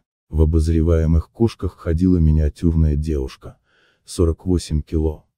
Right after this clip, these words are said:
Как видно по фотографиям, деформации в звеньях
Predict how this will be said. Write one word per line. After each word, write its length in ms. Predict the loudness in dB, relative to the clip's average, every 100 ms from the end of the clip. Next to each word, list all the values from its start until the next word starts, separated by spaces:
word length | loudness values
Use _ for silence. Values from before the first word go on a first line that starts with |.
| _ _
Как 240 | -6 -2
видно 300 | 0 2 0
по 140 | -2 -8
фотографиям, 800 | -6 -6 -4 -6 -8 -12 -18 -18 _ _ _ _
деформации 760 | -12 -6 -2 0 0 -2 -6
в 60 | -6
звеньях 560 | -4 2 2 2 -2